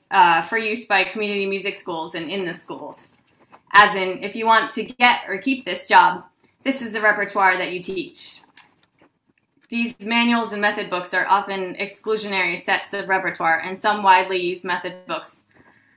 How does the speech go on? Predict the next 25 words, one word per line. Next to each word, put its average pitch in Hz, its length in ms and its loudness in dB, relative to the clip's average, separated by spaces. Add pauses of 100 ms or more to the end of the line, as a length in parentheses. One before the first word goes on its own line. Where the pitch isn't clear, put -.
(120)
are 220 100 4
not 240 260 6
only 240 260 2
exclusionary, 202 800 -2
but 185 200 -4
currently 226 480 0
have 196 240 0
racist 196 300 -4
songs 180 500 0
included 202 560 -4
in 185 120 -2
their 170 160 -4
series. - 720 -10 (1300)
As 233 160 4
I'm 240 120 4
sure 262 260 4
many 254 280 6
of 233 140 0
you 240 280 2
know 226 280 4
from 214 280 -2
your 202 160 0
own 208 160 -2
experiences, 196 1120 -4
inclusion 233 680 -4